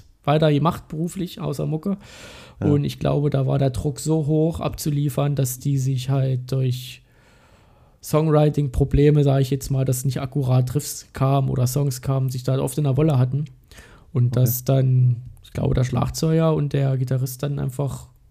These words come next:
Speaker 1: distanziert haben mehr von der Band. Also die haben gesagt,
Speaker 2: Ja.
Speaker 1: "Ich glaube, es ist vorbei", und die wollten, die anderen wollten weitermachen und dann gab's so diesen Disput.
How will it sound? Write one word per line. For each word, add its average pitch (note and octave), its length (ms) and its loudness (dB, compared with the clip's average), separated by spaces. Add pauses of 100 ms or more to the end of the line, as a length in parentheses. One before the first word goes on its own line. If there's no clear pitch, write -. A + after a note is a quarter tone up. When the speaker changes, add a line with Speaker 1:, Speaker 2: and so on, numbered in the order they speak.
(380)
Speaker 1:
distanziert C#3 580 2
haben B2 180 4
mehr B2 100 2
von B2+ 140 -2
der B2 120 4
Band. B2 260 0
Also B2 140 4
die B2+ 260 2
haben C3 120 2
gesagt, C#3 420 -2
Speaker 2:
Ja. G#2 80 -2
Speaker 1:
"Ich F#2 40 -2
glaube, C#3 200 2
es B2+ 60 -2
ist - 60 -10
vorbei", C3 360 6
und E3 80 4
die D3+ 100 4
wollten, C#3+ 320 2
die C3 80 -2
anderen C#3+ 200 0
wollten C3+ 220 0
weitermachen D3 520 2
und C#3 60 2
dann C3 100 4
gab's B2+ 260 -2
so C3 80 2
diesen B2 340 0
Disput. B2 460 0